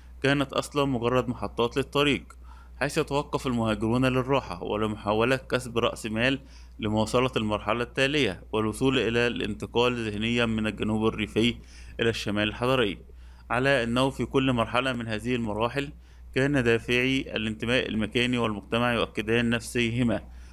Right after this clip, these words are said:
فالعائلات حتى وقد اجتاحها عدم الاستقرار، حتى وهي بلا أب، تحاول تأكيد علاقة الجيرة، ورغم أن هذه العلاقة كان الإحساس بها ضعيفًا وكان نموها دائمًا مقلقلًا،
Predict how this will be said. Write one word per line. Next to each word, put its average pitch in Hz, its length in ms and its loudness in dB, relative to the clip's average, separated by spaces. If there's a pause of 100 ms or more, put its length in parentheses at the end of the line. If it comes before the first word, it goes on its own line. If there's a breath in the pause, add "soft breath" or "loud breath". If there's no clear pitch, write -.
(180 loud breath)
فالعائلات 120 720 2 (100)
حتى 131 360 -2
وقد 120 260 0
اجتاحها 117 680 0
عدم 117 240 -2
الاستقرار، 113 680 -2 (360 loud breath)
حتى 131 340 0
وهي 120 300 2
بلا 113 320 4
أب، - 240 -6 (120)
تحاول 131 380 0
تأكيد - 640 -2
علاقة 113 380 0
الجيرة، 120 500 0 (340 loud breath)
ورغم 156 280 4
أن 135 140 0
هذه 123 180 0
العلاقة 131 600 2
كان 131 300 2
الإحساس 127 560 0
بها 123 200 0
ضعيفًا 113 500 0 (380 loud breath)
وكان 143 380 0
نموها 127 500 4
دائمًا 123 680 0
مقلقلًا، 117 640 0